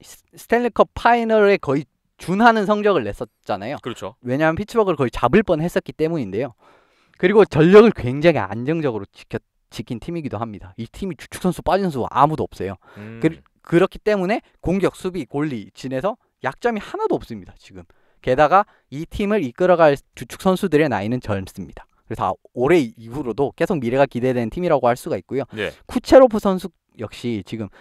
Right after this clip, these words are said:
Speaker 1: 삼 년 재계약을 맺었는데 여기서 중요한 게 뭐냐면 이 선수가 굉장히 염가, 그 실력 대비 염가에 재계약을 했습니다.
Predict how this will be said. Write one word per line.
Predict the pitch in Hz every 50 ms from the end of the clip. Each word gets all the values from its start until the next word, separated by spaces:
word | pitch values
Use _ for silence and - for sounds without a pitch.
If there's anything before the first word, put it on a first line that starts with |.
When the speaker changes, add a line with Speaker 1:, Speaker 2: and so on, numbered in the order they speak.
| _ _
Speaker 1:
삼 | _ - - 240 247
년 | 269 277 262 220
재계약을 | - 139 127 127 123 147 147 147 143 139
맺었는데 | 120 104 101 104 135 127 110 98 101 107 170 151 95 - _ _ _ _ _ _ _ _ _ _ _ -
여기서 | 135 160 226 269 247 214
중요한 | - - 160 180 202 196
게 | 185 151
뭐냐면 | 120 113 117 139 143 123
이 | 113
선수가 | 135 202 208 196 214 196
굉장히 | - - 151 208 262 294 202
염가, | 135 117 135 180 - _ - - 190 151 - - _ _ _ _ _ _ _ _
그 | - - - _ _ _ _ _ _ _
실력 | - - 294 294 320 330
대비 | - 214 190 175 147
염가에 | - 127 147 - - 196 185 175 160 139 120 101 90 - _ _ _ _ _
재계약을 | - 135 131 143 151 139 127 135
했습니다. | 170 165 - 151 117 95 82